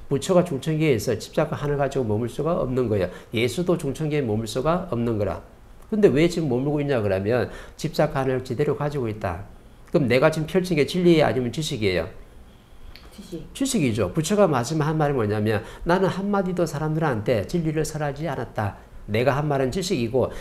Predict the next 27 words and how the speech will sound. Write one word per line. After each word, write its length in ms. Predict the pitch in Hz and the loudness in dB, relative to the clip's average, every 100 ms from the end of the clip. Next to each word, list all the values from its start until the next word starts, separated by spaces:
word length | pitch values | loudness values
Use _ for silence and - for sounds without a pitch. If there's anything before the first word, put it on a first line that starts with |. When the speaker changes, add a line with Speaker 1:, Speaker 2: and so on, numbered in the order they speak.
| - | -10
Speaker 1:
내가 300 | - 123 151 | 0 4 6
가지고 360 | 156 208 214 185 | 4 0 2 4
있는 160 | 180 | 4
거 60 | 156 | 4
갖다가 260 | 113 127 117 | 2 2 4
너희들하고 480 | 160 160 151 135 | 4 2 4 2
공유는 480 | - 104 110 170 220 | 2 0 2 2 2
좀 180 | 208 151 | 2 2
했을지라도 800 | 180 185 170 139 107 127 120 92 - - | 2 2 2 2 2 4 4 2 -4 -4
이 100 | 156 | 0
말이 260 | 156 131 131 | 2 2 0
절대 320 | 160 156 156 | 0 0 -2
진리라 380 | - 175 151 147 | -2 0 0 -2
하지 240 | 143 143 | -4 -6
마라." 400 | 143 98 104 101 - - - - - - | -4 0 -2 -2 -8 -16 -18 -20 -12 0
나 180 | 123 | 2
말고 540 | 123 107 110 113 107 107 | 4 2 2 2 0 0
후대에 500 | 208 185 151 92 - - - | 2 4 6 4 0 -10 -4
몇천 300 | 180 180 196 | 2 2 2
년이 180 | 190 175 | 2 2
지났을 460 | - 127 120 117 107 | 2 -2 0 -2 2
때 180 | 127 | 2
미래의 380 | 104 117 160 143 | 2 0 2 2
부처님들이 600 | 120 120 180 196 180 180 | 0 -4 -2 -2 -2 -4
이 140 | 139 - | -4 -2
땅에 240 | 160 165 | 0 0
오시는데 680 | 139 127 139 110 104 104 | -2 -2 0 0 2 2